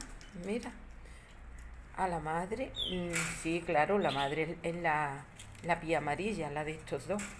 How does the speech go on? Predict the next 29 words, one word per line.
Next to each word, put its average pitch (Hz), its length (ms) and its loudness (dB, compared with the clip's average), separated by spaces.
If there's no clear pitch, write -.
La 143 140 0
otra 156 380 6
de 165 120 6
los 165 220 6
tres 202 240 8
era 156 140 4
la 165 120 4
vaca 254 420 8
y 208 200 8
en 170 180 12
las 151 220 10
dos, 185 760 10
las 180 220 8
dos 196 120 4
parejas 190 360 6
había 240 340 6
pio 180 140 2
vaca. 233 360 2
En 165 140 -2
este 165 240 0
el 202 60 0
padre 202 360 4
y 240 100 4
allí 220 220 4
la 160 140 4
madre. 170 420 2
Bueno, 180 260 4
pues 190 140 6
nada, 165 360 8